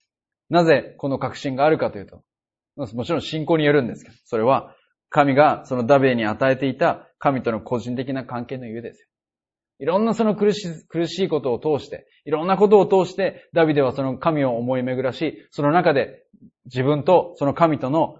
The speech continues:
関係っていうのを立て上げていったんですよ。それこそ毎日の生活の中で、ダビデは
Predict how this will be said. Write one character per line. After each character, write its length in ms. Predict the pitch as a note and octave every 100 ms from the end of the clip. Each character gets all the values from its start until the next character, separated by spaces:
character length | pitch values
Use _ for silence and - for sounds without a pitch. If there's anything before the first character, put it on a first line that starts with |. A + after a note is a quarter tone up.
| _
関 220 | - B2
係 140 | A#2+ C3+
っ 20 |
て 60 | C3+
い 60 |
う 20 | B2
の 80 |
を 40 | G#2+
立 140 | G2+
て 60 | A2
上 100 | A#2+
げ 120 | C3
て 80 | C3+
い 100 | C3
っ 20 |
た 120 | C#3
ん 80 | -
で 60 | -
す 60 |
よ。 60 | _ _ _ _ _ _ _ _ -
そ 120 | C3+
れ 60 |
こ 80 | B2+
そ 100 | B2
毎 260 | A#2 C#3+ C3
日 80 | -
の 100 | A2
生 180 | B2 A#2+
活 220 | A#2 A#2+
の 80 | A2+
中 180 | G#2
で、 160 | F#2 - _ _ _ _ _ _ _ _ -
ダ 120 | C3
ビ 80 | A#2
デ 80 | G#2+
は 340 | B2 A2+ -